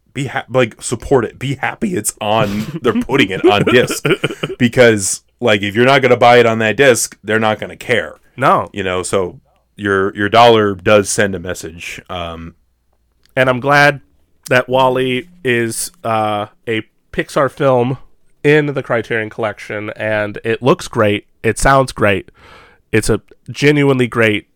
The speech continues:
Speaker 2: uh, transfer. Um, and on that note, uh, I would, I would like to see this. I, I would hope this is the first of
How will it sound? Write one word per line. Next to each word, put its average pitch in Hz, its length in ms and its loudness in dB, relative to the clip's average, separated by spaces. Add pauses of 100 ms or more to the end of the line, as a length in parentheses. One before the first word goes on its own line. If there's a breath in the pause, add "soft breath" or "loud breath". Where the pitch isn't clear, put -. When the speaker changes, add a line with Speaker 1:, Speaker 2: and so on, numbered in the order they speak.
(360)
Speaker 2:
uh, 98 380 -2 (360)
transfer. 104 720 -2 (720 soft breath)
Um, 104 500 -6 (400)
and 120 160 2
on 113 140 4
that 113 200 2
note, 104 480 -2
uh, 90 400 0 (640)
I 113 100 2
would, 110 260 -2
I 117 60 2
would 113 200 2
like 113 200 -2
to 110 100 -6
see 101 400 -4
this. 98 480 -6
I, 104 180 2
I 110 100 2
would 117 120 4
hope 147 180 4
this 123 180 -2
is 117 220 -8 (400)
the 104 100 -2
first - 460 0
of 101 320 -6